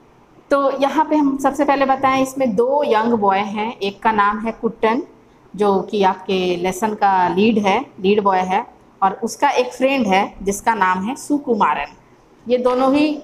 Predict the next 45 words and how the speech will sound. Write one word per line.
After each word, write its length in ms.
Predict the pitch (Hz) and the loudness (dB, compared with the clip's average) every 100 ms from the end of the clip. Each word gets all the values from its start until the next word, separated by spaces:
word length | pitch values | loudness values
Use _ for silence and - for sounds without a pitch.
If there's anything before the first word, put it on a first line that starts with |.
| - | -2
अ, 320 | 208 208 208 220 | 2 2 0 0
थोड़ा 320 | 214 208 202 | 0 2 0
poor 260 | 196 233 | 0 0
family 340 | 247 233 226 240 | 2 0 0 -4
से 120 | 247 | -2
belong 380 | 233 226 226 233 | -2 0 0 -2
करते 260 | 226 226 | -10 -8
हैं 300 | 226 226 233 - - - - | -8 -6 -8 -12 -20 -20 -2
और 120 | 190 | -2
दोनों 320 | 196 220 226 240 | 2 2 0 -2
छोटे 340 | 240 214 226 | -2 0 2
मोटे 220 | 226 226 | 0 -2
कार्य 360 | 220 202 196 214 | 0 0 2 0
भी 120 | 226 | -2
करते 340 | 226 208 214 | 0 -2 -2
हैं 180 | 214 208 | -4 -4
अपने 240 | 190 196 180 | -4 -6 -8
घर 240 | 190 190 | -6 -6
को 100 | 196 | -6
चलाने 460 | 185 185 180 180 185 | -2 0 0 -2 -6
के 160 | 185 | -6
लिए, 260 | 175 175 220 - _ _ _ | -6 -4 -6 -12 _ _ _
ठीक 140 | 240 240 | -4 0
है। 340 | 254 - - - - | 0 -2 -12 -20 -4
कुछ 180 | 214 214 | -2 0
लोग 180 | 214 202 | 0 2
मछली 360 | 196 202 226 | 0 0 -2
किनारे 400 | 220 214 196 202 | 0 0 0 0
पर 160 | 202 196 | -2 0
जाकर 340 | 190 185 190 | 0 -2 -4
बेचते 420 | 180 180 - - | -6 -8 -8 -8
हैं, 280 | 185 180 180 | -6 -6 -8
कुछ 220 | 185 185 | -10 -10
लोग 140 | 190 190 | -8 0
नारियल 340 | 175 180 196 | 0 2 -2
पानी 340 | 202 190 190 190 | 0 -2 -2 -10
बेचते 380 | 185 180 - | -12 -14 -14
हैं। 320 | 180 175 175 202 _ - _ _ - | -12 -10 -12 -14 _ -20 _ _ 0
तो 140 | 233 | 2
ये 180 | 233 254 | 4 2
दोनों 340 | 240 247 262 | 2 2 2
ही 140 | 269 285 | 4 2
अपने 320 | 277 262 254 | 2 0 -2
काम 320 | 254 226 240 | 0 0 0
को, 460 | 247 240 233 220 | 0 2 2 -2